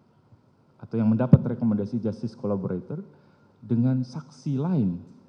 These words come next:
yang menyampaikan keterangan juga di persidangan? Dan apakah keterangan seorang saksi pelaku yang J C, dia boleh berdiri sendiri dan boleh berbeda sama sekali dari keterangan saksi yang lainnya dan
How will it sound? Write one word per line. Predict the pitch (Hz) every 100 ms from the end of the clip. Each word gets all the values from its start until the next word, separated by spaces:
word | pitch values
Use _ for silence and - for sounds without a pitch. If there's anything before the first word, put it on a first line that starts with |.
| _ _ _ _ _ _ _ _ _ _ -
yang | 127 123
menyampaikan | 127 120 113 117 113
keterangan | 113 107 107 107
juga | 110
di | 107
persidangan? | 104 104 104 92 90 107
Dan | 117
apakah | 131 - 123 208 202 -
keterangan | 151 - 151 165 190 185 190 185 - - - -
seorang | - - 139 143 151 147 156 - - - - - -
saksi | - 170 - 233
pelaku | 233 110 92 - 107
yang | 104 101 110 175 139
J | 151 147
C, | - 85 87 165 240 - _ _ 131
dia | 139 175 165
boleh | 139 190 185 143
berdiri | 143 139 147 151
sendiri | 165 160 175 101 95 - - - _ _ -
dan | 120 120
boleh | 117 202 190
berbeda | 143 123 127 135
sama | 135 127 127
sekali | 123 127 143
dari | 117 113
keterangan | 117 123 123 120
saksi | 117 123 - 120
yang | 117
lainnya | 117 127 139
dan | 127 110